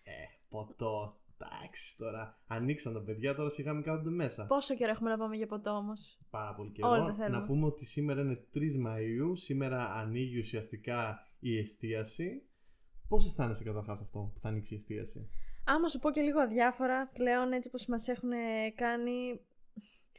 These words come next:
Speaker 2: έχει φύγει κάθε διάθεση. Πόσο μάλλον όταν σκέφτεσαι ότι θα είναι όλα χάλια, όλο... Πολλοί κόσμος μαζεμένος. Αλλά θέλω τόσο πολύ να πάω να κάτσω κάπου ωραία.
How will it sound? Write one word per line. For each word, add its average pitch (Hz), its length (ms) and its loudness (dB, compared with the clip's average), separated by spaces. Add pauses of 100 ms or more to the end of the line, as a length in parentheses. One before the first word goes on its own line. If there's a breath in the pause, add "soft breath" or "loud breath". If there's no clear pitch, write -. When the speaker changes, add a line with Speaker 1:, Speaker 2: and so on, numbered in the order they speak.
(180 loud breath)
Speaker 2:
έχει 247 220 2
φύγει 254 220 0
κάθε 262 240 0
διάθεση. 208 520 0 (220)
Πόσο 247 280 0
μάλλον 233 240 2
όταν 247 140 -2
σκέφτεσαι 254 380 0
ότι 233 120 -6
θα 247 120 -2
είναι 240 160 2
όλα 240 540 4 (960)
χάλια, 226 580 4 (300)
όλο... 226 300 4
Πολλοί 240 220 4
κόσμος 202 340 0
μαζεμένος. 202 640 -4 (640 soft breath)
Αλλά 262 300 8
θέλω 330 540 4
τόσο 294 320 4
πολύ 202 260 2
να 196 120 -2
πάω 196 160 0
να 196 100 -4
κάτσω 202 420 0
κάπου 202 300 6
ωραία. 190 560 2